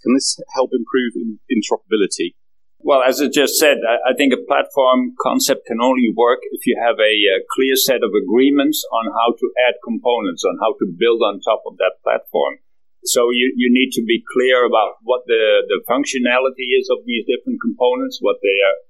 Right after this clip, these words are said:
Speaker 2: supposed to do, and, uh, how they interface together, what sort of the design pattern is of how these different elements of a platform or that are built on top of a platform are supposed to work together.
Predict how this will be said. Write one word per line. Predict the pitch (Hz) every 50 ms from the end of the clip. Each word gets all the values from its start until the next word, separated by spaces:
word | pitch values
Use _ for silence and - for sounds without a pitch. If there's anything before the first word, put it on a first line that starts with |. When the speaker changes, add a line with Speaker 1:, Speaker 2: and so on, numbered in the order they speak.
| _ -
Speaker 2:
supposed | - - - - - - 117 120 - - -
to | - -
do, | 87 104 117 123 135 156 156 - - _ _ _ _ _ _ _ _ -
and, | 127 123 127 127 123 123 123
uh, | 123 - - 117 113 113 -
how | 123 135 139
they | 139 135 131 135 135 131
interface | 143 151 156 - - - 95 82 - -
together, | - - - 87 82 - 76 71 - -
what | 110 113 110
sort | - - 107
of | 104 101
the | 101 107 107 104 101 98
design | 95 113 110 104 95 117 104 113 127 120 120 -
pattern | 113 110 113 120 120 113
is | 113 113 113 104 131
of | 127 104 -
how | - 104 107 107 104
these | 107 110 104 95
different | 110 113 - - 117 113 104 98 98
elements | 104 110 110 107 110 110 110 - 113
of | 107 101 87
a | 104 - - _ -
platform | 101 107 107 - - 110 104 104 104 107
or | 101 101 90 - - -
that | - 85 -
are | - 85
built | 101 98 98
on | 98 95 90
top | - 101 92 - -
of | 98 85
a | 87 _
platform | - 95 98 95 - - 98 92 92 92 -
are | _ _ _ - - - - 104 101
supposed | - - - - 143 135 -
to | - 113
work | 110 139 151 -
together. | - 123 80 80 71 - -